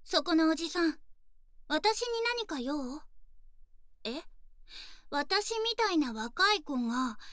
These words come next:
深夜の公園で何してるのかだって？<laughs> あなたみたいな一般人は知らなくてもいいことよ。私は悪の組織と人知れず戦う闇のエージェント。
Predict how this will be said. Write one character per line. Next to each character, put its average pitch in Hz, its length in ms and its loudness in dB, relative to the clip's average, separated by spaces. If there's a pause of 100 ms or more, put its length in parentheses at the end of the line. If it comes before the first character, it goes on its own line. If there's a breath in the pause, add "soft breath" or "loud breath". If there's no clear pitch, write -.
(100)
深 415 340 0
夜 381 100 4
の 262 160 4
公 240 320 4
園 320 180 4
で 311 140 4
何 320 180 4 (140)
し - 80 -2
て 370 140 0
る 320 80 0
の 330 120 4
か 302 160 -4
だ 226 100 -6
っ 214 80 -12 (120)
て？ - 80 -14
<laughs> 233 220 -14 (1600 loud breath)
あ 403 120 6
な 480 160 6
た 539 160 4
み 403 120 0
た 370 120 2
い 339 60 6
な 302 100 6
一 302 120 2
般 466 260 6
人 415 200 4
は 311 80 4
知 330 160 0
ら 359 80 4
な 427 140 4
く - 80 -16
て 415 100 0
も 311 120 6
い 339 180 2
い 370 60 -6
こ 330 140 -6
と 302 140 -2
よ。 269 320 -4 (440 loud breath)
私 320 340 0
は 330 160 6
悪 440 180 2
の 320 100 4
組 - 140 -2
織 - 200 -4
と 294 100 -2
人 - 180 -4
知 370 140 0
れ 381 100 4
ず 311 80 -8
戦 311 140 -4 (260)
う 302 100 -4 (100)
闇 285 320 4
の 494 160 2
エ 349 40 2 (260)
ー - 40 -6
ジ 415 80 2
ェ 392 80 0
ン 330 60 -2
ト。 302 200 -10